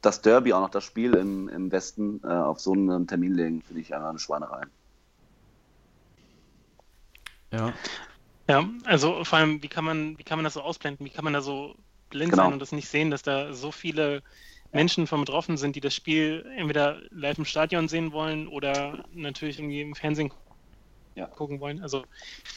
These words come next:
Speaker 3: ist schon, ist schon schräg. Wobei, was mir jetzt auch mal aufgefallen ist, man ist ja in Deutschland mit dieser, in, oder mit dieser Entzerrung des Spieltags, ist man ja fast schon noch, äh, gut dabei. Also zum Beispiel in Spanien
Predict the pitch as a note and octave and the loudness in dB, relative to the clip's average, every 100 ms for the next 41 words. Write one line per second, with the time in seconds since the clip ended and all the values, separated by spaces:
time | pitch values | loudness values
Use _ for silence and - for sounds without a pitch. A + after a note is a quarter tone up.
0 | - - - - F#2+ - - - - C3+ | -18 -20 -20 -20 -16 -14 -12 -2 2 4
1 | C3 C#3+ F#3 D3 C3 D3+ D3 C#3 C#3+ D3+ | 4 2 2 2 4 2 2 4 6 6
2 | E3 F#3 - - - - C#3+ E3+ F3 F#3 | 4 2 -6 -20 -14 -10 -4 -2 -2 -2
3 | F3 E3 G3+ F#3 F3 E3+ F3 - - F#3 | -2 -2 -6 -8 -4 -4 -4 -8 -16 -10
4 | D#3 E3+ F#3 E3 E3 D#3+ D3+ G3 F3 D#3 | -6 -4 -2 -2 -2 -2 -2 -2 -4 -4
5 | D3 D3+ D3+ - D#3 D3+ D3+ - - - | 0 2 2 -4 -4 -4 -6 -14 -20 -16
6 | - D3 C3+ C3 C#3+ C#3 E3 C#3+ D#3+ F#3 | -6 -6 -4 -2 0 0 -2 2 4 4
7 | D#3+ - F#3+ - E3 - - - - - | 2 -4 -8 -4 -4 -6 -14 -20 -20 -20
8 | - E3 E3 D#3 D#3+ - E3+ D#3+ D#3 D3+ | -6 0 6 6 4 0 2 0 0 -4
9 | - F3 D3 F#3 E3 D#3+ E3 D3 B2+ C#3 | -6 -8 -6 -2 0 2 2 0 -8 -10
10 | D3 D3+ - C#3+ - C#3 D#3+ F#3+ F#3 F#3 | -8 -6 -6 -8 -8 -6 -4 -4 -6 -8